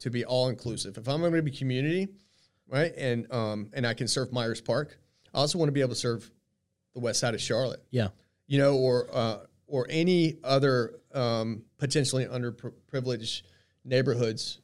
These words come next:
Speaker 1: and, and clientele, you know? So
Speaker 2: Yep.
Speaker 1: if, if, if I'm gonna do this, then, and I'm gonna be all about community, then I have to be all about the whole community and not just, like, um,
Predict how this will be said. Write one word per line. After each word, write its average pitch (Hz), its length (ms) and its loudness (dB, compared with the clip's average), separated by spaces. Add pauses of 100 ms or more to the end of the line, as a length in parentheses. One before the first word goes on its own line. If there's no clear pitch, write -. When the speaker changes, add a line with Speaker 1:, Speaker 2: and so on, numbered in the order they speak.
(140)
Speaker 1:
and, 120 220 -8
and 127 160 -4
clientele, 113 680 0 (100)
you 123 100 -6
know? 120 200 4
So 117 160 0
Speaker 2:
Yep. 120 120 4
Speaker 1:
if, - 80 -14
if, 120 220 -4 (160)
if 131 220 -6
I'm 135 80 0
gonna 147 120 4
do 147 220 4
this, 110 280 -4
then, 117 160 -4
and 117 420 -6
I'm 113 160 -6
gonna 107 140 -6 (720)
be 143 180 0
all 131 200 4
about 117 280 -2
community, 117 380 -4
then 104 120 -6
I 107 40 -6
have 113 100 -8
to - 60 -12
be 104 160 -10
all 110 180 -4
about 104 360 -8
the - 80 -12
whole - 160 -14
community 107 400 -16 (120)
and 113 100 -6
not 117 160 -4
just, 110 240 -8
like, 110 260 -6 (560)
um, 98 460 -6